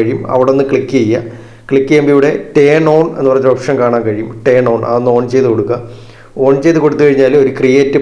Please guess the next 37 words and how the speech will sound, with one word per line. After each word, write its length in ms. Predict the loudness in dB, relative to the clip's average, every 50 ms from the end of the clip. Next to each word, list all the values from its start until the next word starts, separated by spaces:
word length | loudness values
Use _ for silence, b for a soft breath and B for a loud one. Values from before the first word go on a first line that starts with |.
| 0
പാസ്വേഡ് 460 | 0 0 0 0 0 0 0 0 0 -2 -2 -2
ചോദിക്കും, 320 | -2 -2 -2 -2 -4 -6 B B B B B B B B B
നമ്മളിപ്പോൾ 280 | -2 -2 0 0 0 0 0 0
പാസ്വേഡ് 360 | 0 0 0 0 0 2 2 2
ഒന്ന് 80 | 0 0 -2
ക്രിയേറ്റ് 320 | -2 -2 -2 -2 -2 -2 -4
ചെയ്യുക. 360 | -2 -4 -4 -6 B B B B B B B -6 -2
പാസ്വേഡ് 360 | 0 0 0 0 0 0 0 2
ക്രിയേറ്റ് 220 | 2 2 2 2 2
ചെയ്യുമ്പോൾ 180 | 0 0 2
നിങ്ങളൊരു 240 | 2 4 4 4 4 4
കാര്യം 200 | 2 2 2 2 0
ശ്രദ്ധിക്കുക, 360 | 0 0 0 -2 -2 0 0 0 0
അതിൻ്റെ 180 | 0 0 0 0
അകത്ത് 180 | 0 0 -2 -2 -4 B B B B B B
സ്പെഷ്യൽ 440 | -4 0 0 0 2 2 0 0 2 2
ക്യാരക്ടർ 360 | 2 2 2 2 0 0 0 0
ഉണ്ടായിരിക്കണം, 440 | 2 2 2 2 0 0 0 0 0 0
ക്യാപിറ്റൽ 400 | 0 2 2 2 0 0 0 0 0
ലെറ്റർ 180 | 0 0 0 0 2
ഉണ്ടായിരിക്കണം, 400 | 2 2 2 2 2 2 0 2 2 0
നമ്പേഴ്സ് 360 | -2 0 0 0 0 2 0 0
ഉണ്ടായിരിക്കണം, 380 | 0 2 0 0 0 0 0 2 2
ലെറ്റേഴ്സ് 340 | 2 2 2 0 0 0 0 -2
ഉണ്ടായിരിക്കണം. 360 | -2 -4 -4 -6 -8 -10 -10 B B B B B B -4
അങ്ങനെയുള്ളൊരു 380 | -2 0 2 2 2 2 2 2 2
പാസ്വേഡാണ് 420 | 0 2 2 2 2 2 2 2 0 0
ക്രിയേറ്റ് 240 | 0 0 0 0 0
ചെയ്യേണ്ടത്. 240 | 0 0 0 0 2
ഞാനൊരു 260 | 0 0 0 0 -2 -2 B B B B B B -4 0
പാസ്വേഡിൻ്റെ 500 | 0 0 0 2 2 2 2 2 2 2 0
ഒരു 80 | 2 0
ഉദാഹരണം 380 | 2 2 2 2 0 0 2 2
ഞാനിവിടെ 240 | 2 2 2 0 2 0
കാണിച്ചു 260 | 0 0 0 -2 -2
തരാം. 180 | -2 -2 -4 -8 -12 -16 -12 -6 -4
ഈ 20 | -4